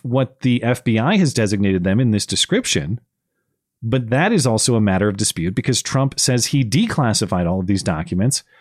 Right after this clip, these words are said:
uh, and that's authority he did have as president. Of course, not after the fact, but as president he did. And we know that he did a good amount of this in hi-, in the, the later days of his presidency. In fact, the,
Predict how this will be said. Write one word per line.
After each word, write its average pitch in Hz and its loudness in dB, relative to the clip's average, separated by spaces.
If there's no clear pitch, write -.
uh, 104 0
and 120 2
that's 123 0
authority 127 0
he 120 2
did 110 2
have 104 2
as 110 2
president. 156 0
Of - -20
course, 113 -2
not 120 -2
after 143 0
the 90 -4
fact, 85 -6
but 123 0
as 110 2
president 87 -2
he 87 -4
did. 78 -6
And 226 0
we 240 2
know 214 2
that 190 -2
he 185 2
did 151 2
a 131 0
good 131 0
amount 123 2
of 120 0
this 87 -2
in 120 0
hi-, 117 2
in 117 0
the, 110 2
the 104 2
later 131 2
days 117 2
of 98 -4
his 101 0
presidency. 143 0
In 98 2
fact, 123 -2
the, 113 -4